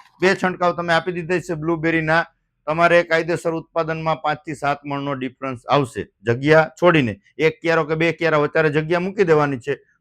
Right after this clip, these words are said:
પરિણામ એનું ખૂબ સારું જોવા મળે મિત્રો. ત્યાર પછી આપણે ભલામણ કરશું કે હવે ફૂગનાશક કયા આપવા. અત્યારે ધાણા અને,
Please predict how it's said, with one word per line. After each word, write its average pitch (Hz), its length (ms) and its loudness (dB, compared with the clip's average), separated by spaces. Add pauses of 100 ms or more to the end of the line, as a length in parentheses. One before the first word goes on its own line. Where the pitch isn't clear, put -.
પરિણામ 170 380 2
એનું 160 160 -4
ખૂબ 151 240 -8
સારું 139 260 0
જોવા 120 380 4 (280)
મળે 127 260 4
મિત્રો. 90 340 -6 (360)
ત્યાર 175 160 4
પછી 175 240 0
આપણે 185 180 4
ભલામણ 185 400 2
કરશું 180 300 -6
કે 165 60 0
હવે 175 120 4
ફૂગનાશક 202 720 -2
કયા 175 200 6
આપવા. 123 240 -2
અત્યારે 120 280 0
ધાણા 139 320 0
અને, 156 280 -6